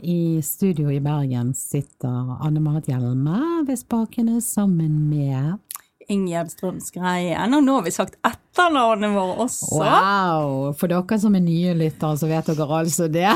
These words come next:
Speaker 1: <laughs> Eh, nå har jo vi laget ganske mange episoder ut av denne her, eh, forfriskende podden.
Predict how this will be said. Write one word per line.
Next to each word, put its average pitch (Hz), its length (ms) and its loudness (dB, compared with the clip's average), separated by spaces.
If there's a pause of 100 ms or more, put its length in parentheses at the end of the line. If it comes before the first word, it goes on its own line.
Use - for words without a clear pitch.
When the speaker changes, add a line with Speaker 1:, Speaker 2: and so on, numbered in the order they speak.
(140)
Speaker 1:
<laughs> 311 460 -2 (260)
Eh, 196 220 2
nå 262 140 2
har 170 100 2
jo 202 80 0
vi 202 80 2
laget 170 320 -2
ganske 156 260 -2
mange 151 220 0
episoder 147 720 -2
ut 190 180 -4
av 151 100 0 (120)
denne 147 160 0
her, 143 280 -2 (100)
eh, 127 240 -2
forfriskende 135 840 -4
podden. 147 460 -2